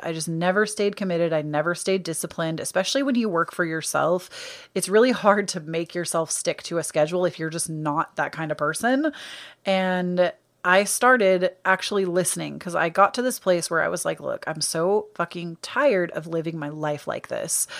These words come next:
I'm tired of not sleeping. I'm tired of feeling the way that I feel." And she gave me two pieces of advi-, of advice, and I'm gonna give them, actually three pieces, but one of them's kinda hard to get where I live.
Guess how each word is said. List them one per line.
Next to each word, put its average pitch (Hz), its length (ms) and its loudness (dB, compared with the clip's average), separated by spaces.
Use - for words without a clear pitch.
I'm 156 140 -6
tired 208 400 4
of 226 80 0
not 226 180 0
sleeping. 175 480 -2
I'm 160 140 -10
tired 170 340 0
of 208 80 0
feeling 190 300 2
the 175 60 -2
way 170 120 2
that 165 140 -2
I 165 100 -2
feel." 156 500 -4
And 165 220 -4
she - 160 -2
gave 208 220 4
me 175 160 -4
two - 280 -2
pieces 220 380 -4
of 226 80 4
advi-, 165 320 2
of 175 160 -4
advice, 151 400 0
and - 80 -6
I'm 160 140 -6
gonna 165 120 -4
give 160 220 -6
them, 160 260 -4
actually 175 300 -6
three 196 460 -6
pieces, 156 400 -8
but 160 160 -2
one 170 120 -2
of 170 80 -2
them's 170 200 -2
kinda 156 240 -4
hard 151 240 -2
to 156 100 -8
get 151 220 -2
where 170 100 2
I 185 140 6
live. 208 340 2